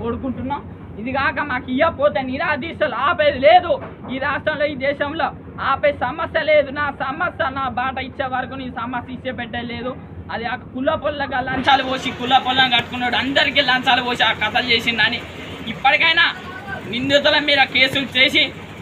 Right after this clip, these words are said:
బరాబరు, నిందితుల మీద కేసులు చేసి, నిందితుల మీద కేసులు చేసి బరాబరు ఇప్పుడు మా బాట మాకు ఇప్పియాలని మేము కోరుకుంటున్నాం. ఇది కాక మా బా-, మా నిరాదీక్షలు ఇచ్చిపెట్టే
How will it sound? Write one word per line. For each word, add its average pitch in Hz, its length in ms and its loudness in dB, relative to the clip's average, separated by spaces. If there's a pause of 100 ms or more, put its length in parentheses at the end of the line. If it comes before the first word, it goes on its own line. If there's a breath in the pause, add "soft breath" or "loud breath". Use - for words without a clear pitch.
(100)
బరాబరు, 262 500 6 (420)
నిందితుల 262 460 2
మీద 247 100 2 (100)
కేసులు 247 340 2
చేసి, 247 240 4 (880)
నిందితుల 247 440 0
మీద 269 120 4 (100)
కేసులు 240 340 0
చేసి 247 200 4 (120)
బరాబరు 247 480 4 (180)
ఇప్పుడు 262 240 -4 (120)
మా 240 100 6 (120)
బాట 233 160 4 (100)
మాకు 233 200 2
ఇప్పియాలని 226 640 4
మేము 233 200 2
కోరుకుంటున్నాం. 240 560 0 (120)
ఇది 240 180 -2
కాక 247 220 4 (800 loud breath)
మా 220 100 2 (120)
బా-, 247 180 4 (140)
మా 220 100 0 (180)
నిరాదీక్షలు 262 640 4 (140)
ఇచ్చిపెట్టే 262 360 2